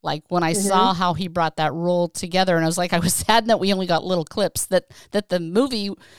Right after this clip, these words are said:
Speaker 1: even though I thought in the very beginning of the movie that it was gonna be more about the play, and I was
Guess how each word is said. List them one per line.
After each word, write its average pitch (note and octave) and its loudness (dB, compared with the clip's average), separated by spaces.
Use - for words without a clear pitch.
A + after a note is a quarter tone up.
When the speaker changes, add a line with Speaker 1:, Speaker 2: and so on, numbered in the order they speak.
Speaker 1:
even C#4 2
though C#4 6
I A#3+ 4
thought A#3 4
in A3+ 2
the G3 0
very F#3+ 0
beginning A3+ -4
of F#3+ -6
the F#3 -4
movie G3 -2
that E3 -2
it E3 -4
was E3 -8
gonna F#3 -2
be E3+ 0
more E3 -2
about D#3 0
the F#3 -2
play, E3+ 0
and F3 2
I F3+ 4
was G3+ 2